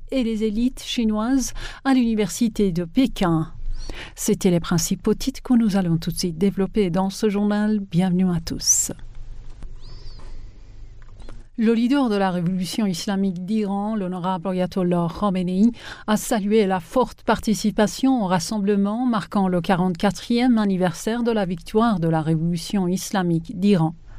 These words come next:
L'ayatollah Khamenei a déclaré qu'il estimait nécessaire de rendre hommage aux Iraniens pour avoir participé au rassemblement qu'il a qualifié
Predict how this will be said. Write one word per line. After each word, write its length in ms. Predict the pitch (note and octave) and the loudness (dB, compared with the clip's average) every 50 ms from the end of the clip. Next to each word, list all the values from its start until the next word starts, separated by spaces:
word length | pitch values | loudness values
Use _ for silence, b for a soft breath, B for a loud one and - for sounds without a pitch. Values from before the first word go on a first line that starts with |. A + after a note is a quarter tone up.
| B B B B B B B B B B - - | B B B B B B B B B B 0 2
L'ayatollah 480 | G3+ G3 F#3+ F3+ E3+ - F#3+ F3+ F3 E3 - | 4 4 4 2 0 0 0 0 0 2 2
Khamenei 520 | G#3+ G3+ F#3 F#3 F#3 F3+ F#3 F#3+ A3 B3 A#3+ B B B B B B | 2 4 4 4 2 2 4 4 4 2 2 B B B B B B
a 120 | - G#3 G3 | 0 2 2
déclaré 480 | G#3 G3 - - A3 G3+ A3+ C4+ C4+ | 2 2 2 0 0 2 4 2 2
qu'il 180 | B3 - G#3 F#3+ | 2 2 2 2
estimait 540 | F#3+ F#3+ F#3+ - - A3+ G#3+ A3 B3+ B3 A3+ | 2 2 0 0 0 2 2 4 4 2 2
nécessaire 760 | G#3+ G#3 G3 - - A#3+ A#3 - - F#3+ E3 D#3+ E3 - B B B B B B - | 0 -2 -2 -2 -2 -2 -2 -2 -2 0 0 0 -2 -4 B B B B B B 0
de 60 | A#3+ | 2
rendre 400 | A3+ G3 F#3 A#3 B3+ B3 A3 G3 | 2 2 4 2 2 2 2 0
hommage 440 | G3 G#3 G#3 G#3+ G3+ G3 F3+ D#3+ D#3+ | 2 2 2 2 2 0 0 -2 -2
aux 80 | F#3 F#3 | -2 -2
Iraniens 680 | F3 F3+ A3+ A#3 G3+ G#3+ G#3+ G3 F#3 F3+ E3+ E3+ E3 B B B B B B - | -2 -2 0 0 0 0 0 0 0 -2 -2 -4 -6 B B B B B B -2
pour 160 | - A#3+ G#3+ | 0 0 0
avoir 380 | A3+ G#3 G#3 B3+ B3 A3 - | 0 0 2 0 0 0 0
participé 800 | - - A#3+ - - - G#3+ F#3+ - - F#3 E3 - F#3+ F3+ E3+ | 0 0 0 0 0 -2 -2 0 0 -2 -2 0 0 0 0 0
au 100 | E3+ F#3+ | 0 0
rassemblement 800 | F#3 A#3+ A#3 - - B3 A3+ G3+ F#3 F#3+ F3+ F3 F3 E3+ E3 E3 E3 B B B B B | 2 2 0 2 2 2 2 4 4 2 2 2 2 2 2 0 0 B B B B B
qu'il 160 | - - G#3+ | 0 2 2
a 120 | G#3+ G#3 - | 2 0 0
qualifié 720 | - C4+ B3 G#3 G#3+ G3+ - - - F#3+ F3+ E3 E3 | 0 0 2 2 2 0 -2 -2 -2 0 2 2 2